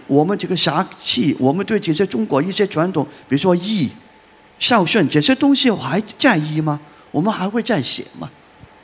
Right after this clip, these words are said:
这些其实就是我们特有的，而是人家没有的。我无所谓，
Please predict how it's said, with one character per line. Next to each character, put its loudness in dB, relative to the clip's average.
这 2
些 2
其 -4
实 -2
就 -2
是 0
我 -2
们 -6
特 -2
有 -8
的， -10
而 -2
是 0
人 0
家 -4
没 -6
有 -8
的。 -20
我 2
无 0
所 -4
谓， -4